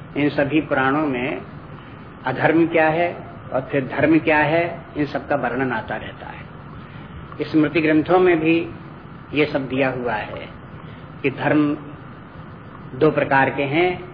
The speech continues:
एक स्वधर्म है, एक सामान्य धर्म है। व्यक्ति का जो स्वधर्म है वो हर व्यक्ति का अपना अपना धर्म है और उसका आधार वर्ण और आश्रम व्यवस्था है।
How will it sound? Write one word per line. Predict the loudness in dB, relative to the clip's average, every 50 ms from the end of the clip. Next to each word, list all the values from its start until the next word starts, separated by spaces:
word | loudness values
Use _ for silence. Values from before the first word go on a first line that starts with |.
| -16 -16 -16 -6 -4
एक | -4 -4
स्वधर्म | -2 -4 -6 -2 0 0 2 2 2
है, | 2 2 2 2 2
एक | 0 -2 -2
सामान्य | 0 0 0 2 2 0 0 0 -2
धर्म | -4 -4 -6 -8 -10 -10
है। | -10 -12 -14 -14 -16 -16 -16 -16 -18 -18 -18 -16 -18 -16 -16 -16 -14 -2
व्यक्ति | -2 -2 0 0 -2 0
का | 2 2 2
जो | 2 0
स्वधर्म | -2 -2 -4 -2 0 2 2 2 4 2
है | 2 4 4 4 2
वो | 2 0 0 0
हर | 2 0 2
व्यक्ति | 2 0 -2 -2 -4 -2
का | 2 2 2
अपना | 2 2 2 2 2
अपना | 0 0 -6 -8 -8
धर्म | -10 -12 -12 -12 -14 -14
है | -14 -14 -14 -14 -14 -14 -14 -16 -16 -14 -14 -14 -14 -8 -2 2
और | 2 2
उसका | 2 0 -2 0 4 6 6 6 6 4 2 2 0
आधार | 0 0 0 2 4 4 4 4 4 0 -6 -10 -14 -14 -16 -14 -6
वर्ण | -2 0 2 2 4 4
और | 2 2 2
आश्रम | 0 -2 -4 -4 -4 -4 -4
व्यवस्था | -2 -4 -6 -8 -10 -10 -10 -10
है। | -10 -10 -12 -14